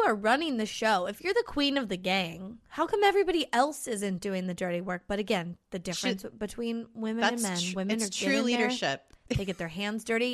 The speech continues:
Speaker 1: Yeah, she's like, "You know what? I'm not just gonna tell you. I'm gonna show you
Speaker 2: Mm-hmm, mm-hmm.
Speaker 1: how committed to this grift I am,
Speaker 2: Mm-hmm.
Speaker 1: and, um, I'm gonna work my ass off for everyone." And
Speaker 2: Yeah.
Speaker 1: she did.
Speaker 2: I mean, she just, she was,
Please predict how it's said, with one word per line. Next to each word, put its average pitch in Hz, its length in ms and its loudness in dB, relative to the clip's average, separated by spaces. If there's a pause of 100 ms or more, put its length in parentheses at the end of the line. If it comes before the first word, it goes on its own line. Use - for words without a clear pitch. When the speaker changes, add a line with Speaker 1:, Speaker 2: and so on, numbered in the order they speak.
Speaker 1:
Yeah, 240 160 8
she's 226 240 -4
like, 233 200 -2
"You 233 60 -6
know 240 160 0
what? 254 340 6
I'm 214 120 -2
not 202 180 0
just - 160 -12
gonna 196 240 -4
tell 208 240 -2
you. 208 140 0
I'm 202 140 -4
gonna 185 140 -6
show 175 280 -8
you 170 180 -10 (400)
Speaker 2:
Mm-hmm, 220 180 -6 (120)
mm-hmm. 240 400 -8
Speaker 1:
how 202 180 0
committed 220 540 0
to 202 140 -6
this 180 520 -6
grift 180 340 -4
I 165 100 -6
am, 170 420 -10 (120)
Speaker 2:
Mm-hmm. 214 160 -12
Speaker 1:
and, 185 800 -10 (180)
um, - 760 -12 (500)
I'm 202 100 -10
gonna 202 160 -8
work 208 160 -6
my 240 140 -4
ass 247 320 -2
off 233 260 0
for 269 120 -6
everyone." 277 380 -4
And 208 140 -14 (280)
Speaker 2:
Yeah. 214 200 -2
Speaker 1:
she 208 120 -6
did. 180 140 -12 (1000)
Speaker 2:
I 208 260 2
mean, 180 640 -4 (100)
she 214 760 -8
just, - 380 -12
she - 160 -12
was, 190 220 -10